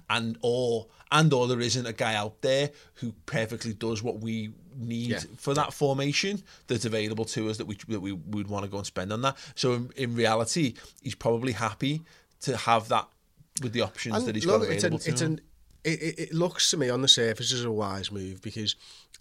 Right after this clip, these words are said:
Speaker 2: everything you've just said, I agree with about Sturridge, but it's also a little bit of faith shown to Origi and Solanke
Speaker 1: Mm-hmm.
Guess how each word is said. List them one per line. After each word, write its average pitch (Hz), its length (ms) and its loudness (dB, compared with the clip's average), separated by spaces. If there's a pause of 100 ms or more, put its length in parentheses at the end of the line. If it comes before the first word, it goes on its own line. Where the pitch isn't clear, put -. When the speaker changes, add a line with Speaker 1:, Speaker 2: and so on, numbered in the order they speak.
(200)
Speaker 2:
everything 139 360 0
you've 131 160 -2
just - 180 2
said, 110 160 2
I 110 80 0
agree 107 300 -4
with 104 100 -4
about 110 220 -4
Sturridge, 104 560 -2
but 120 100 -6
it's - 140 -6
also 120 360 0
a 127 60 -2
little 117 180 -6
bit 117 140 -8
of 104 60 -10
faith 101 280 -8
shown 107 300 -4
to 117 120 -4
Origi 98 480 -4
and 104 100 -6
Solanke 92 500 -2 (140)
Speaker 1:
Mm-hmm. 147 160 -2